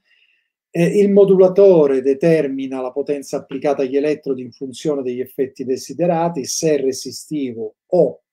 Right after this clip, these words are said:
capacitivo, e quindi modula il segnale con una frequenza variabile. Poi vi è un'unità di controllo e il circuito di controllo della corrente che verifica che il circuito si chiuda sull'elettrodo neutro, neutro. Quindi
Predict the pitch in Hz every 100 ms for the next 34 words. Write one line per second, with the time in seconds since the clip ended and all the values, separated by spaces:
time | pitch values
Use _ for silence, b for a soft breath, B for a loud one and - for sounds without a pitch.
0 | _ _ 147 123 139 196 175 147 147 196
1 | 196 _ _ - - 156 139 160 160 135
2 | 139 127 - 135 143 160 139 127 131 127
3 | 123 135 135 131 123 147 151 165 135 120
4 | 120 160 180 202 - _ _ _ _ _
5 | _ _ _ - 240 185 180 170 156 151
6 | 160 151 160 240 226 151 127 131 160 180
7 | 196 175 - 190 208 165 160 156 170 165
8 | 202 185 139 135 143 160 170 214 170 139
9 | 139 135 175 160 131 139 185 143 - 165
10 | 170 139 131 - - 175 170 156 151 143
11 | 131 185 - 131 120 143 139 _ _ _
12 | _ - 185 160 185 185 127 117 _ -
13 | 131 120 120 120 - 135 123 117 113 113
14 | 120 120 - 143 139 123 120 139 139 185
15 | 143